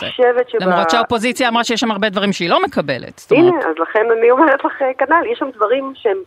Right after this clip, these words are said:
Speaker 1: מאוד, אה, אה, שמאוד עדיין נראים כאילו, אה, הולכים נגד העקרונות שלנו, כמו באמת השוויון המוחלט, ועדיין אני לא עיוורת, ואני חושבת שצריך להסתכל על המציאות בעיניים,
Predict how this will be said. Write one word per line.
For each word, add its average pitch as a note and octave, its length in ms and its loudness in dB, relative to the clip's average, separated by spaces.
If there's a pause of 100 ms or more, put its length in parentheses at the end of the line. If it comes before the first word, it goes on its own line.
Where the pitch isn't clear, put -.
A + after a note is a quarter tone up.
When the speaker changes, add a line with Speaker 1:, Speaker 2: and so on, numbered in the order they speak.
(120)
Speaker 1:
מאוד, - 360 0 (220)
אה, - 40 0 (440)
אה, D#3+ 460 -2 (680)
שמאוד B3+ 680 0
עדיין B3 580 0
נראים C4+ 580 -6
כאילו, B3 580 -2
אה, G#3 640 0 (480)
הולכים B3+ 460 -2
נגד B3+ 260 2
העקרונות G#3+ 500 0
שלנו, G3 240 -2
כמו G3+ 240 0
באמת G3 380 -2
השוויון F3+ 540 -8
המוחלט, E3+ 420 -4 (140)
ועדיין A#3+ 600 -2 (380)
אני G3+ 140 -4
לא A3 140 4
עיוורת, F3+ 440 0
ואני E3 100 -4
חושבת - 160 -20
שצריך - 280 -8
להסתכל G3 260 -2
על F#3+ 60 4
המציאות F3+ 300 0
בעיניים, F#3 460 2